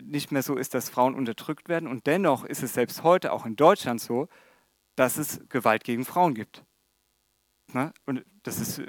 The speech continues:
wichtig und da müssen, ist wichtig, das auch so, ähm, zu bemerken. Oder es gibt genauso, ähm, dass Frauen, ähm, in Zwangsprostitution verkauft werden. Ne? Das heißt, dass es Menschenhandel gibt, auch heute noch,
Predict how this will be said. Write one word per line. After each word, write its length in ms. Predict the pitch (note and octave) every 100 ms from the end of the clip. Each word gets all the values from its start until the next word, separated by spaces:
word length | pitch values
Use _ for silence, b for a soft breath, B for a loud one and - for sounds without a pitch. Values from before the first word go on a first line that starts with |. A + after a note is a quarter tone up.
| -
wichtig 460 | - E3 G#3 - B2
und 80 | B2
da 80 |
müssen, 360 | A#2+ B2 - C3
ist 400 | G2 - C3+ -
wichtig, 300 | B2+ - C3+
das 160 | B2+ -
auch 180 | B2
so, 300 | - C3 B2 - B B B -
ähm, 420 | B2 B2 A#2+ A#2+
zu 140 | -
bemerken. 540 | C3 B2+ D3 E3+ D3 A#2+
Oder 260 | C#3+ C#3 C#3
es 140 | -
gibt 160 | D#3 -
genauso, 560 | C3 B2 C3 D3 D3 B B B B
ähm, 460 | - C3+ C3+ C3 B2 -
dass 200 | C#3+ C3
Frauen, 540 | - - B2 C3 C#3+ -
ähm, 380 | - C3 B2 B2
in 180 | - C3+
Zwangsprostitution 1080 | - G3 G#3+ - D3 B2 - - B2+ A#2 B2+ _ - -
verkauft 580 | - C3 - F#3 F3+
werden. 260 | B2 A2+ A#2
Ne? 80 | C#3+
Das 180 | C#3+ B2+
heißt, 180 | C3
dass 140 | C3+ C3
es 120 | -
Menschenhandel 580 | C#3+ G#3 - B2+ A2+ A2
gibt, 280 | - A#2 -
auch 200 | C#3+ -
heute 280 | G3+ G#3
noch, 220 | A2+ G2